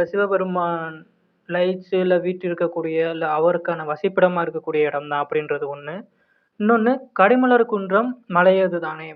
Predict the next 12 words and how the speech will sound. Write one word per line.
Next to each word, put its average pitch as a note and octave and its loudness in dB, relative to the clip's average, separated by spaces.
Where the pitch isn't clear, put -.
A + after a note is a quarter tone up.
மலையளவு A#3 4
பெருசா G#3 4
இருக்கிற F#3+ 4
விஷயங்கள் F3+ 0
கூட E3 -2
அந்த F#3 4
சிவத்தன்மையெல்லாம் A3 4
நம்ம G3 -4
நினைச்சு F#3+ -2
பார்க்கிறப்போ, F#3 0
மலர் A#3+ 4
போல, A#3+ 6